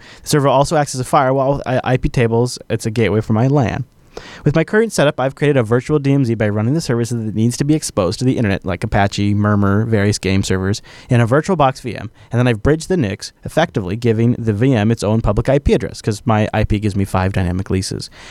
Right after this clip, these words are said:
The setup has been working great, but I'd like your thoughts on the following alternatives to how to potentially set up a D M Z.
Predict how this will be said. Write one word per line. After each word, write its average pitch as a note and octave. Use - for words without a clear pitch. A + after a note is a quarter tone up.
The C3
setup G3+
has F3+
been D#3
working C#3
great, C3
but C3
I'd C3
like C3+
your G#3
thoughts A2
on C#3
the D3
following B2+
alternatives A#2+
to D3
how A#2+
to C3
potentially B2
set B2
up A2+
a D3
D A2
M G#2
Z. D3+